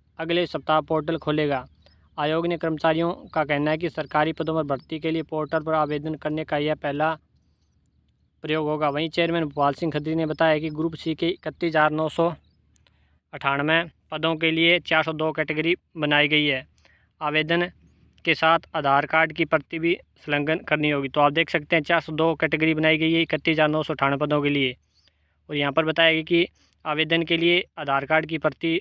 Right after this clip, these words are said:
आपको साथ में यहाँ पर लगानी होगी। चयनित अभ्यर्थी दस्तावेजों की जांच के बाद पद और विभाग की प्राथमिकता भर सकेंगे। तो आप देख सकते हैं यहाँ पर, और टीजीटी परीक्षा की तारीख बदलने की मांग उठाई गई है। तो आप देख सकते हैं, सरकार ने विभागों से पदों का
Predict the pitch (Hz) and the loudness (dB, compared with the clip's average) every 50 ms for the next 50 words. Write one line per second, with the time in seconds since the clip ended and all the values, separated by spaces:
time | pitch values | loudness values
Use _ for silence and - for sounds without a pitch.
0 | - _ - 156 147 - - 156 - 156 156 139 - 165 156 151 143 147 - 151 | -6 _ -8 -8 -8 -6 -8 0 2 4 2 4 2 0 0 2 0 0 -2 -6
1 | 165 - 160 151 147 151 156 160 160 151 151 151 165 175 - - - - 160 160 | -6 -4 -2 2 2 2 2 2 2 0 0 0 0 -2 -2 -6 0 2 2 4
2 | 165 175 170 - _ - 160 151 143 143 135 131 - 170 165 160 160 160 - - | 4 0 -2 -4 _ -10 -2 2 2 2 2 2 2 0 0 2 0 -2 0 2
3 | 170 160 160 151 156 160 170 151 - _ _ - 165 147 139 151 151 156 151 - | 2 2 2 2 0 -4 -4 -6 -10 _ _ -8 -8 -2 2 2 2 2 0 2
4 | 170 165 156 160 160 160 160 - _ _ _ _ _ _ _ _ _ _ _ _ | 2 4 6 6 4 4 2 -6 _ _ _ _ _ _ _ _ _ _ _ _
5 | _ _ _ _ _ 160 160 165 - - 170 165 160 151 139 143 139 147 156 156 | _ _ _ _ _ -8 -8 -6 0 2 4 4 4 4 4 4 4 4 2 0
6 | - - 165 151 156 156 156 151 - 160 147 - - 156 147 139 139 135 - - | -4 -10 -10 -2 2 2 2 2 0 -6 -2 2 4 4 4 4 2 0 -2 -8
7 | - 147 143 135 127 123 - - 135 135 135 151 156 - - 151 147 - 160 151 | -8 -6 -4 -4 -6 -6 -4 -2 -2 -2 0 0 -2 -2 -2 -6 -2 2 2 2
8 | 151 156 160 160 143 - 160 160 156 170 170 - 190 180 - - 170 156 - - | 4 2 2 0 2 2 2 2 2 0 2 4 2 2 2 -2 -8 -8 0 2
9 | 170 165 156 165 156 - - 156 156 165 156 _ - 196 156 147 156 156 156 160 | 2 2 2 -2 -4 0 2 2 2 2 -2 _ -10 -6 -4 -2 -2 0 0 -2
10 | 151 156 151 151 151 156 156 143 - 147 147 147 151 156 156 156 156 160 160 151 | -2 0 2 2 2 2 2 0 0 0 0 0 0 0 0 0 0 0 -2 -4
11 | _ _ _ _ _ _ _ _ _ _ _ _ _ _ _ 160 156 156 151 170 | _ _ _ _ _ _ _ _ _ _ _ _ _ _ _ 0 0 2 2 0
12 | 170 - 185 160 - - 180 165 - 170 156 151 - 165 170 180 185 175 156 147 | 0 0 -2 -4 0 0 0 2 2 -2 -2 0 2 2 2 4 2 2 4 4
13 | 139 135 139 156 165 170 - - 180 170 165 - 160 156 160 160 151 - 165 165 | 2 4 2 0 0 0 0 2 0 0 0 0 0 0 0 0 4 4 4 4